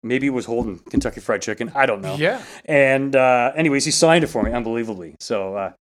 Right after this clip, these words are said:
Speaker 1: yeah, Chuck Berry. And he, look at that. Look at, see that in the end?
Speaker 2: Yeah.
Speaker 1: Happy face.
Speaker 2: Happy face.
Speaker 1: It wasn't a sad day. It was a happy day. Yeah.
Speaker 2: Nice.
Speaker 1: Yeah.
Speaker 2: Huh.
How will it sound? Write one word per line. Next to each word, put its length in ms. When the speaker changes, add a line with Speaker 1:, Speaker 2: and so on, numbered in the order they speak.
Speaker 1:
yeah, 140
Chuck 240
Berry. 160
And 80
he, 60
look 160
at 160
that. 80
Look 80
at, 140
see 120
that 180
in 60
the 120
end? 200
Speaker 2:
Yeah. 340
Speaker 1:
Happy 240
face. 440
Speaker 2:
Happy 260
face. 160
Speaker 1:
It 40
wasn't 260
a 40
sad 280
day. 100
It 60
was 120
a 60
happy 300
day. 240
Yeah. 160
Speaker 2:
Nice. 800
Speaker 1:
Yeah. 100
Speaker 2:
Huh. 120